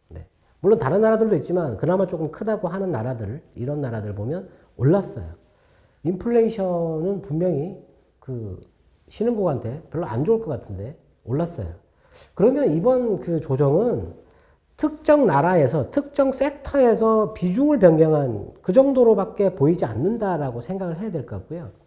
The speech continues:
그리고 인플레이션이 왜 그 안 좋으냐? 인플레이션이 나타나면 중앙은행이 금리를 올려야 됩니다.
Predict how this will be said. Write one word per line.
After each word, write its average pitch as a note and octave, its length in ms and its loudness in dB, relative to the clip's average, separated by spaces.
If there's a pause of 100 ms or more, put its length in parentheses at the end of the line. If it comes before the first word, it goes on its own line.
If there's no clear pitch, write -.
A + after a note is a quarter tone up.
(760)
그리고 B3+ 240 2
인플레이션이 C4+ 640 4
왜 G#3+ 640 4 (200)
그 F3 300 -4
안 C#3+ 140 -2
좋으냐? F3 340 2
인플레이션이 C4 640 2
나타나면 F3 720 0
중앙은행이 G3 580 2
금리를 G3+ 340 -2
올려야 D3 280 -2
됩니다. F#2+ 340 -8